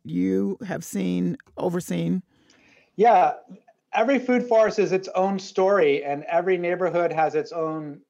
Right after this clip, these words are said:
Speaker 2: leadership. And I think the important thing in designing is that you design towards the goals that people really hold. So every food forest looks different. It's not a cookie cutter. Every space is a park.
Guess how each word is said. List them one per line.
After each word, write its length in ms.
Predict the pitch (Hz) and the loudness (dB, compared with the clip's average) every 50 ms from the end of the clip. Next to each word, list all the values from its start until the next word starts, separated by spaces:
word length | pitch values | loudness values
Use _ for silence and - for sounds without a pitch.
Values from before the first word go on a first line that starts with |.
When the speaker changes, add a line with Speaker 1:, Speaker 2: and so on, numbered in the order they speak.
| _ _ _ _ | _ _ _ _
Speaker 2:
leadership. 640 | 160 143 160 170 185 185 185 - 190 190 190 190 190 - - | -10 -6 -6 -2 -2 -4 -4 -2 -4 -4 -4 -4 -10 -14 -10
And 140 | 156 151 151 | -8 -6 -6
I 100 | 151 147 | -6 -8
think 260 | 143 - 185 185 180 _ - | -8 -8 -10 -10 -10 _ -4
the 120 | 170 160 | -2 -2
important 480 | 160 156 - - 185 196 190 185 185 185 | -2 -2 -2 -2 0 0 0 0 -4 -4
thing 240 | - 185 175 170 160 | -2 -2 -2 -2 -4
in 240 | 156 147 143 135 | -6 -6 -8 -6
designing 760 | 123 139 131 120 147 143 151 165 175 175 165 156 147 135 127 - - _ _ _ - | -6 -6 -4 0 0 2 2 2 2 0 -2 -4 -4 -6 -8 -10 -18 _ _ _ -8
is 80 | 127 | -2
that 120 | 151 156 165 | -2 0 0
you 60 | 160 | 0
design 540 | 139 156 147 139 123 156 147 156 165 170 160 | 0 0 -2 0 2 2 4 4 2 0 0
towards 320 | 156 165 165 156 - - - | 2 2 2 2 2 0 -2
the 60 | 139 | -2
goals 680 | 113 135 135 139 147 151 143 123 - - - - - _ _ _ | 0 2 2 4 4 4 2 0 -2 -8 -16 -20 -20 _ _ _
that 160 | - 139 - | -8 -8 -8
people 280 | - 151 139 - 151 135 | -8 -12 -6 -2 -2 0
really 300 | 123 135 131 123 117 117 - | 0 0 0 0 0 -2 -4
hold. 340 | - 135 131 127 110 95 - - _ _ _ _ _ _ _ | -4 -2 -2 -2 -4 -4 -8 -16 _ _ _ _ _ _ _
So 160 | - - 160 | -2 0 0
every 300 | 165 165 185 226 247 240 | 2 2 2 2 2 0
food 240 | 247 240 233 190 - | 0 -2 -4 -2 0
forest 320 | - 208 202 185 - - | 2 2 2 2 0 -2
looks 140 | 185 190 - | -4 -4 -4
different. 320 | - 185 170 - 135 117 117 | -2 -4 -4 -4 -6 -12 -12
It's 160 | 113 - - | -12 -10 -4
not 200 | 147 147 165 175 | 0 0 0 0
a 40 | 160 | 0
cookie 320 | 165 - 160 - 165 156 | -2 -4 -6 -6 -6 -8
cutter. 420 | 143 - 135 117 107 107 110 113 _ _ _ _ _ _ _ _ _ - - - _ _ _ - | -6 -2 -4 -2 -2 -4 -8 -10 _ _ _ _ _ _ _ _ _ -18 -18 -18 _ _ _ -2
Every 280 | 156 180 190 233 240 214 | 0 0 2 2 0 0
space 360 | - - - 202 202 190 202 | 0 0 0 0 2 0 -2
is 120 | 196 151 | -2 -2
a 60 | 185 | -2
park. 480 | 185 - - 185 170 196 247 - - - | -4 -2 2 2 2 2 2 -2 -8 -18